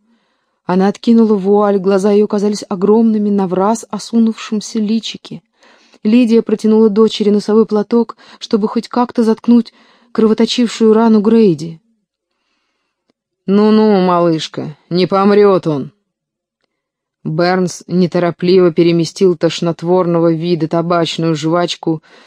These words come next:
из одного угла в другой. Коричневая струйка потекла по подбородку. «Хотел бы убить его. Уложил бы на месте, он и не пикнул бы.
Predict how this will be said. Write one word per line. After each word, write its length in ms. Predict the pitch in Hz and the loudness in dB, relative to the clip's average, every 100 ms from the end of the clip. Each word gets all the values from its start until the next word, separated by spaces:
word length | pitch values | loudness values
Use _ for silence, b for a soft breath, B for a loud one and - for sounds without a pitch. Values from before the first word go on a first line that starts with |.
| b b | b b
из 180 | 170 160 | -2 0
одного 500 | 170 175 175 202 185 | 0 0 2 2 2
угла 360 | 165 175 175 | 2 2 2
в 80 | 160 | -2
другой. 600 | 143 170 180 175 151 131 _ _ _ _ _ _ _ _ _ - | 0 0 2 2 2 -2 _ _ _ _ _ _ _ _ _ -10
Коричневая 640 | - 170 190 - 196 185 | -4 -2 0 0 0 0
струйка 480 | 175 - 196 214 202 | -2 0 2 2 0
потекла 480 | 180 175 170 170 175 | -2 -2 -2 -2 -2
по 140 | 180 | -4
подбородку. 720 | 170 170 165 170 135 135 - _ _ _ _ _ _ _ _ _ _ _ _ _ _ _ _ _ | -4 -4 -2 -2 -4 -8 -18 _ _ _ _ _ _ _ _ _ _ _ _ _ _ _ _ _
«Хотел 640 | - 190 190 233 233 190 | -6 -4 -2 0 2 2
бы 180 | 165 165 | 2 2
убить 420 | 160 151 143 - | 2 0 -2 -4
его. 400 | 139 135 139 151 _ _ _ _ _ _ _ 165 | -8 -8 -14 -18 _ _ _ _ _ _ _ 0
Уложил 420 | 175 175 165 190 | 2 2 2 2
бы 220 | 190 190 | 2 0
на 100 | 190 | 2
месте, 640 | 180 151 147 - 147 147 - _ _ _ | 2 0 -4 -8 -8 -8 -12 _ _ _
он 220 | - 170 185 | -4 0 2
и 40 | |
не 200 | 196 196 | 2 0
пикнул 500 | - 156 - 147 143 | 0 -2 -2 -6 -4
бы. 260 | 139 139 | -6 -8